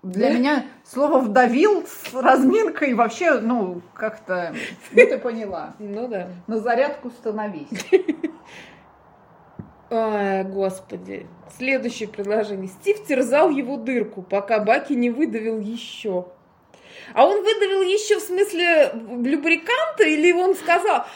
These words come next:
Speaker 2: Не, ну он сказал ещё, тут есть указание, что это диалог. Зачем Стив терзал его дырку? Вот объясни мне, пожалуйста. То есть он, вот он там несколько абзаций его разминал.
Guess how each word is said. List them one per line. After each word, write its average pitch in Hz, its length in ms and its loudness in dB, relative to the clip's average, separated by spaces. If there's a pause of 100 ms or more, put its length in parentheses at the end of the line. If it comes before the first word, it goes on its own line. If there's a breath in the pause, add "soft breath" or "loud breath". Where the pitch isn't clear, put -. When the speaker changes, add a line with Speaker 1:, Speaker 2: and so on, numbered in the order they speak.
(120 loud breath)
Speaker 2:
Не, 247 160 0
ну 277 160 -4
он 359 120 -4
сказал 330 320 0
ещё, 311 320 -6
тут 190 220 -14
есть 226 340 -10
указание, 208 680 -10
что - 240 -14
это - 280 -14
диалог. 98 500 -10 (1600 soft breath)
Зачем 392 340 4
Стив - 260 -10
терзал 254 440 2
его 196 240 -6
дырку? 214 340 -8
Вот 202 160 -14
объясни 277 380 -4
мне, 285 120 -4
пожалуйста. 202 500 -12
То 285 40 -4
есть 294 140 -2
он, 330 180 -2
вот 403 180 4
он 480 200 0
там 320 180 4
несколько 349 480 0
абзаций 285 540 2
его 254 440 0
разминал. 320 800 0